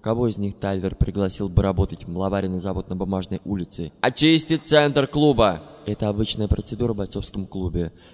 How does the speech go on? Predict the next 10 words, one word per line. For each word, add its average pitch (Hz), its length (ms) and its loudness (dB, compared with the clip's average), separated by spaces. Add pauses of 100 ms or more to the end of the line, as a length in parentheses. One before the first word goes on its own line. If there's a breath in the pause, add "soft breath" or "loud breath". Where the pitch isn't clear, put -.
(120)
Того, 104 240 2
кто - 160 -6
трижды 104 480 -4
не 98 140 -4
подчинился 101 560 -4
требованиям 98 580 -2
руководителя, 104 680 -4 (280 loud breath)
исключают 107 580 -2
из - 200 -8
клуба. 87 500 -4